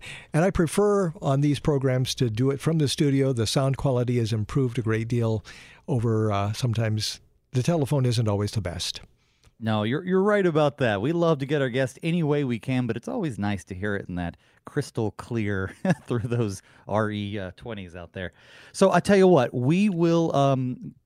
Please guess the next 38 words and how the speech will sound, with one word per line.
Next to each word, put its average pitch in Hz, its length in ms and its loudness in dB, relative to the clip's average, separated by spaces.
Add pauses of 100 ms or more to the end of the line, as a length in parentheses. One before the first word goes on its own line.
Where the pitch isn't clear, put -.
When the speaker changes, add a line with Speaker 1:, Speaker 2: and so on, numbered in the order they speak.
(120)
Speaker 2:
go 294 220 0
into 247 340 -2
our 160 140 0
program, 165 500 0
but, 143 160 -4
you 185 60 -4
know, 190 100 -4
it's - 120 -6
been 269 200 -4
a 294 40 0
while. 131 600 0
I 120 80 -8
haven't 180 260 -4
had 135 240 -6
you 147 80 -4
on 135 80 -2
the 110 80 -6
program 131 340 -2
since 113 240 -10
Romans. 110 720 -2 (340)
Uh, 120 220 -16 (200)
what's 123 180 -4
been 202 180 -2
going 254 320 0
on? 294 240 0
How 143 280 -6
have 214 100 -6
things 214 200 -2
been 214 160 -2
going 202 300 0
for - 120 -6
you? 113 100 0
What's 147 160 -2
God 165 280 -2
been 151 180 -2
doing 127 340 -2
through 113 220 -4
you 110 360 0